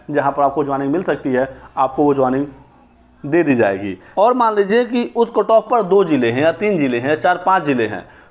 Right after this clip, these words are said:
तो हो सकता है कि आपको ऑप्शन दिया जाए कि आप इनमें से कोई एक बताइए, आपको ज्वाइनिंग कहाँ चाहिए, क्योंकि जो आपका कट ऑफ है, ये सिर्फ इन्हीं ज़िलों में फिट बैठता है। तो उनमें से आपसे पूछा जाएगा, आप जो कहेंगे वो तुरंत अलॉट होगा,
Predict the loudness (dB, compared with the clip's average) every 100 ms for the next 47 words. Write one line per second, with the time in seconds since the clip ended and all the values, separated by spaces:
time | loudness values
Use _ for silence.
0 | -2 0 2 2 0 0 0 0 -2 -2
1 | 0 0 2 0 0 -2 0 2 2 0
2 | -4 -2 0 0 -2 0 2 2 0 2
3 | 2 2 2 0 0 2 2 0 -2 -6
4 | 0 0 0 0 2 2 0 0 0 0
5 | 2 2 2 -2 -6 -4 -2 0 0 0
6 | 0 0 0 2 0 0 -2 -20 -6 2
7 | 2 4 0 0 0 2 4 2 2 2
8 | 2 4 2 2 -2 -14 -20 -20 -20 -20
9 | -20 -20 -20 -20 -20 -20 -20 _ _ _
10 | -10 -2 0 2 0 0 0 2 2 0
11 | -4 -8 -6 -2 0 2 2 2 0 2
12 | 0 0 -2 -2 0 2 2 2 2 0
13 | -2 -2 -2 -2 0 -2 -2 -4 0 0
14 | 0 0 2 0